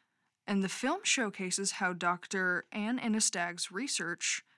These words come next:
improved our understanding of this unique animal. Her research is the most extensive on giraffes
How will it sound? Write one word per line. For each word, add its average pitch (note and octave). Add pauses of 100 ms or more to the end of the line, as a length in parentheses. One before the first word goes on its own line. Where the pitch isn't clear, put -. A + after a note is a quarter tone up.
(220)
improved G#3
our F#3
understanding G#3
of E3+
this F3
unique F3
animal. F3+ (920)
Her A3
research C#4+
is G#3
the G3
most F3+
extensive -
on F#3+
giraffes F3+